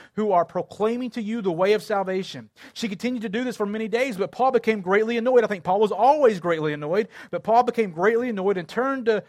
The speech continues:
the girl and said to her, "I command you in the name of Jesus Christ to come out of her."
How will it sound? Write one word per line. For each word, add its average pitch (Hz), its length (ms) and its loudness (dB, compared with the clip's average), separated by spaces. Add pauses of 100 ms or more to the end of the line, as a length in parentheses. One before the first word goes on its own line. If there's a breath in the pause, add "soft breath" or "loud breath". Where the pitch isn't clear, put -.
(140 loud breath)
the 180 80 -8
girl 190 320 0
and 185 160 -6
said 254 260 4
to 208 80 2
her, 170 320 2 (640 soft breath)
"I 214 140 4
command 254 480 0
you 220 120 0
in 214 60 -6
the 214 80 -2
name 240 180 0
of 240 60 -2
Jesus 220 300 -6
Christ 202 380 0
to - 60 -12
come 226 180 -2
out 247 240 2
of 214 60 -2
her." 151 280 -2